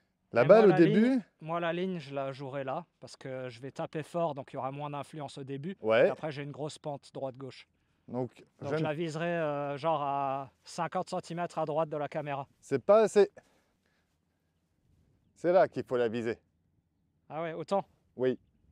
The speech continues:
Speaker 2: Parce qu'au début, elle va quand même partir, hein.
Speaker 1: Oui.
Speaker 2: Je te fais confiance.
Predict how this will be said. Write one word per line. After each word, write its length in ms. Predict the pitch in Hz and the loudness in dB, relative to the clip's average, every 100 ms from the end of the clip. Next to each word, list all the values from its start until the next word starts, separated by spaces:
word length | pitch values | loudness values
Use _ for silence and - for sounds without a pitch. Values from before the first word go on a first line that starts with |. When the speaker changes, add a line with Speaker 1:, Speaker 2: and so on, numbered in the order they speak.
| _ _ _ _ _ | _ _ _ _ _
Speaker 2:
Parce 160 | - 151 | -10 -8
qu'au 140 | - | -4
début, 320 | 165 180 190 226 | -2 -2 2 2
elle 160 | 202 | 2
va 120 | 175 175 | 0 -2
quand 100 | 180 | -2
même 140 | 196 | 0
partir, 400 | 214 - - 208 | 0 -2 -2 -4
hein. 120 | 185 180 _ _ _ - | -4 -6 _ _ _ 0
Speaker 1:
Oui. 220 | 143 156 _ _ _ _ _ _ _ _ _ _ _ _ _ _ _ _ _ _ _ _ _ _ _ _ _ _ _ | 0 0 _ _ _ _ _ _ _ _ _ _ _ _ _ _ _ _ _ _ _ _ _ _ _ _ _ _ _
Speaker 2:
Je 100 | - | -20
te 100 | - | -10
fais 180 | 170 208 | -8 -6
confiance. 720 | 190 190 180 190 233 - - | -4 -4 0 -2 -2 -8 -18